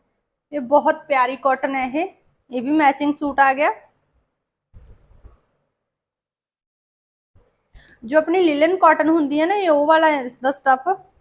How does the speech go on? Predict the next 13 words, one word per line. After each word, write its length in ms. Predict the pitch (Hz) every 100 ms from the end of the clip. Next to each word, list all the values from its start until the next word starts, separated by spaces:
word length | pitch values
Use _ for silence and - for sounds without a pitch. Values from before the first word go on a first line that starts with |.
| _ _ _ _ _ 254
ਲਿਲਨ 360 | 247 247 294
ਕਾਟਨ 380 | 302 277 269 262
ਦਾ। 140 | 302 359 - - - - _ _ _ _ _ -
ਇਸ 180 | 285 294
ਤਰ੍ਹਾਂ 240 | 311 302
ਦੀ 120 | 294 302
ਪ੍ਰਿੰਟਿੰਗ 500 | 269 240 - 240 226
ਆ 100 | 233
ਗਈ, 120 | 254
ਪਹਿਲਾਂ 220 | 247 269
ਪ੍ਰਿੰਟਿੰਗ 720 | 269 269 233 233 247 269 277
ਚੈੱਕ 280 | 269 240 -
ਕਰੋ, 200 | 254 262